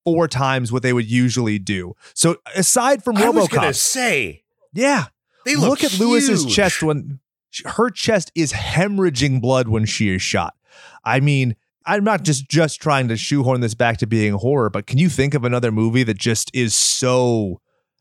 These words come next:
Speaker 1: uh, sludgy as this one when it comes to the
Speaker 2: Maybe
Speaker 1: bu-, gunfire?
Speaker 2: you had me at Frankenstein.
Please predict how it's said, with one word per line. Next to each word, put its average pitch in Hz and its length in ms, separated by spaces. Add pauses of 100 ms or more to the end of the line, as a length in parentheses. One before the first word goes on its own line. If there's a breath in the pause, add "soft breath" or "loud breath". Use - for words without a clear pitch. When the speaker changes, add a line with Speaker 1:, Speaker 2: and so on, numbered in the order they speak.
(140)
Speaker 1:
uh, 87 320 (440)
sludgy 131 920 (280)
as 123 240
this 117 240
one 107 220
when 107 100
it 104 80
comes 120 300
to 131 100
the 123 60
Speaker 2:
Maybe 131 260
Speaker 1:
bu-, 147 80
gunfire? 127 460
Speaker 2:
you - 60
had 196 240
me 131 160
at 104 140
Frankenstein. 107 880